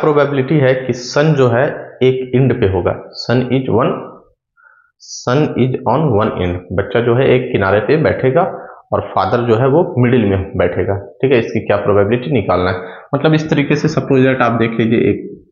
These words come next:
table है, है ना, यहाँ पे एक, ठीक है, और ये,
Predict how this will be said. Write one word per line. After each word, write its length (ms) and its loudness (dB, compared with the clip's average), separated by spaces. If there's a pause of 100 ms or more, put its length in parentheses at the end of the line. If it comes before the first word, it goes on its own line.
(260)
table 260 2
है, 100 0 (500)
है 60 -4
ना, 80 0
यहाँ 260 0
पे 120 -2 (380)
एक, 160 -2 (1600)
ठीक 140 -6
है, 80 -2 (1160)
और 120 2
ये, 220 2